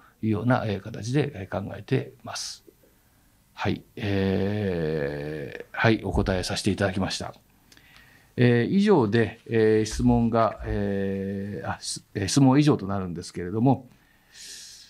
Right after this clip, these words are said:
じゃあもう、えー、こ-、こちらで、えー、質問もないようですので、えーっ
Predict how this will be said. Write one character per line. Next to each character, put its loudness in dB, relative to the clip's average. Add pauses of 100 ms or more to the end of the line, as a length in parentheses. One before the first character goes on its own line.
(140)
じ 2
ゃ 8
あ 2
も 2
う、 -14
え 2
ー、 -2
こ-、 -8
こ 0
ち 0
ら 6
で、 2
え 2
ー、 2
質 -4
問 6
も 8
な 8
い 6
よ 6
う 4
で 2
す -4
の -2
で、 -6 (400)
え 2
ー -16
っ -20